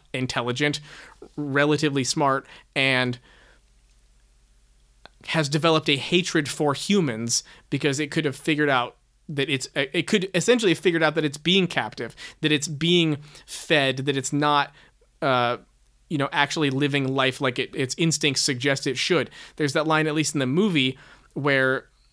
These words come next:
I think Grant says, "T-Rex doesn't want to be fed, it wants to hunt." Um, and that concept i-,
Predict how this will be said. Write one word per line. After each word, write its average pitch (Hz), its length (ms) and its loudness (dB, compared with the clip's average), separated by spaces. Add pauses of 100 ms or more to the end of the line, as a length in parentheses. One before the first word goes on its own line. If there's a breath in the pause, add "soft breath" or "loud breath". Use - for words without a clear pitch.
(340)
I 147 100 -2
think 170 240 0
Grant 151 260 0
says, 139 320 -2
"T-Rex 170 340 2
doesn't 160 240 -2
want 147 100 0
to 135 40 -2
be 127 100 -2
fed, 143 360 0
it 151 40 2
wants 151 260 0
to 156 140 4
hunt." 190 400 2 (720 soft breath)
Um, 131 480 2 (480)
and 139 480 2 (960)
that 165 500 0
concept 185 520 2
i-, - 20 0